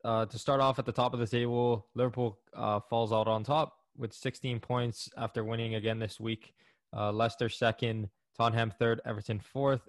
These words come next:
and Southampton, uh, squeaks into Eu-, Europa League right now in fifth over, surprisingly, Wolves, Chelsea, and then Aston Villa dropping down six spots from last week after,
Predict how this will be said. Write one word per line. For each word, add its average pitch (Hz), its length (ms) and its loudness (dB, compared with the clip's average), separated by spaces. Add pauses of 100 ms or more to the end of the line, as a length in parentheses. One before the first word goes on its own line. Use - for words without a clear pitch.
and 110 260 -2
Southampton, 110 760 -2 (160)
uh, 107 180 -2
squeaks - 320 -6
into 120 200 -4
Eu-, 113 220 -2 (100)
Europa 113 380 -2
League 107 180 -2
right 107 160 -2
now 104 200 -2
in 104 80 -4
fifth - 500 -2 (440)
over, 110 560 2 (420)
surprisingly, 135 580 2
Wolves, 117 580 2
Chelsea, 113 640 0
and 110 140 -2
then 110 120 -2
Aston 107 280 -4
Villa 107 200 2
dropping 104 360 0
down 107 340 -2 (200)
six - 320 -6
spots 107 300 -2
from 107 160 -10
last 104 260 -4
week 110 240 -4
after, 104 500 -4